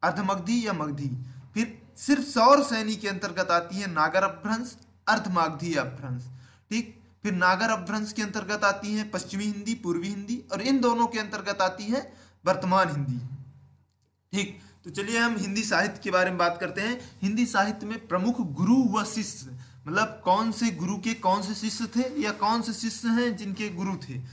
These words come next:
ठीक, तो हम देखते हैं। तो सबसे पहले हैं शंकराचार्य।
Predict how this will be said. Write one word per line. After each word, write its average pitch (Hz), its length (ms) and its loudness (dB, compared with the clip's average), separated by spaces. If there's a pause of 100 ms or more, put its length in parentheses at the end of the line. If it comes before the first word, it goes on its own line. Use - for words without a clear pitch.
(240)
ठीक, 226 260 -6 (240)
तो 190 60 -2
हम 196 420 0
देखते 151 380 -6
हैं। 127 260 -6 (300)
तो 151 60 -12
सबसे 202 200 -4
पहले 226 280 2
हैं 233 140 4
शंकराचार्य। 214 800 4